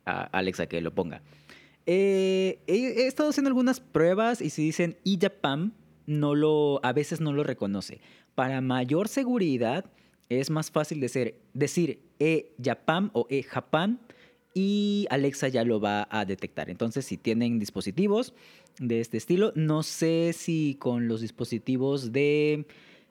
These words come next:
em, el HomePod, el HomePod Mini o el asistente virtual de,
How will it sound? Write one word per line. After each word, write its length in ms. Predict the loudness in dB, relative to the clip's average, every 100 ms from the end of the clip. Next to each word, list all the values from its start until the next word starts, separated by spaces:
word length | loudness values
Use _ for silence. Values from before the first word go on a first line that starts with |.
| _ -6
em, 540 | -4 -2 -2 -4 -4
el 140 | -4 -4
HomePod, 460 | -2 -2 0 0 0
el 80 | -4
HomePod 260 | -4 -4 -2
Mini 420 | -2 0 -2 -2
o 200 | 0 2
el 1120 | 2 0 -2 -2 -2 -2 -4 -4 -6 -6 -8 -8
asistente 460 | -8 -8 -8 -2 0
virtual 400 | 0 0 0 2
de, 760 | 0 0 -2 -2 -4 -6 -10